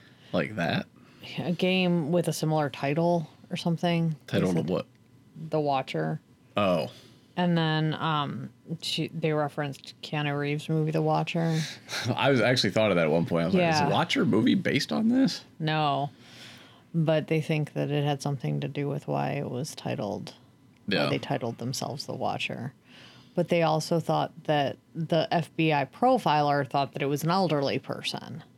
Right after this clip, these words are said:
Speaker 1: Right.
Speaker 2: So I don't know.
Speaker 1: But again, that could have been a concerted effort on someone's part
Speaker 2: Right.
Speaker 1: to hide their own identity.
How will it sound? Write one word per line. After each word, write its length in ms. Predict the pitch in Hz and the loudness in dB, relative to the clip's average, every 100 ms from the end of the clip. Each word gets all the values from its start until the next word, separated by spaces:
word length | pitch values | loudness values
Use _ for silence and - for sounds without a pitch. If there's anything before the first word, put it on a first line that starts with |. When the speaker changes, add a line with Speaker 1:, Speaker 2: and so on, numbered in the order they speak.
| - | -4
Speaker 1:
Right. 220 | 80 - - - _ _ - | -2 -2 -8 -20 _ _ -4
Speaker 2:
So 640 | - 170 156 147 143 139 - - _ - - - | 0 4 4 4 0 -2 -8 -20 _ -20 -20 -6
I 100 | 175 | -2
don't 160 | 160 120 | 0 -2
know. 100 | - | -6
Speaker 1:
But 100 | - | -4
again, 200 | 135 170 76 | 2 2 2
that 140 | - | 2
could 100 | 107 | 0
have 80 | 90 | 2
been 120 | 90 | 2
a 120 | 82 | 2
concerted 520 | - 82 - 92 71 | 0 -2 2 0 2
effort 340 | 71 110 78 73 | 0 0 0 0
on 140 | - | -2
someone's 340 | - 78 69 - | -2 0 -2 -4
part 180 | - 175 | 0 2
Speaker 2:
Right. 220 | 139 76 | 2 0
Speaker 1:
to 200 | 85 82 | 0 0
hide 280 | 90 82 76 | 2 0 2
their 180 | 78 98 | 2 2
own 100 | 90 | 2
identity. 600 | 71 80 73 80 90 | 0 0 -2 0 -2